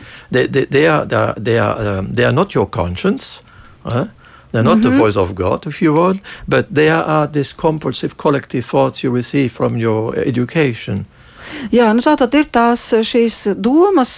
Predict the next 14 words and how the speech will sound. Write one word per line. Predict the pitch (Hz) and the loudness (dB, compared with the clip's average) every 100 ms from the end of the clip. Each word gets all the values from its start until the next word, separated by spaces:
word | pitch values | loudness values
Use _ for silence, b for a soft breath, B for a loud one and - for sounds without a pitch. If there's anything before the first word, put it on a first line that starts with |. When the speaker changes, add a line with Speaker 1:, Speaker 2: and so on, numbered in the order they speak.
| - | -2
Speaker 2:
ko | 233 | 0
mēs | 233 254 233 | 2 0 -2
esam | 214 | -2
saņēmuši | 208 269 226 190 190 - 196 | 0 0 2 2 0 -2 0
no | 196 - | 2 2
audi-, | 240 269 262 226 - 226 | 2 2 2 -2 0 2
audzināšanas, | 277 226 220 202 202 202 - 208 | 2 2 2 2 0 -2 -2 0
un | |
tās | 240 247 247 269 | 2 2 2 4
nav | 320 226 180 B B B B | 4 2 0 B B B B
Dieva | 214 285 269 233 | 2 4 4 2
domas | 214 240 247 233 - | 0 2 2 0 -4
pār | - 214 208 | 0 2 2
mums, | 208 220 226 233 - - - | 2 2 2 0 -4 -6 -8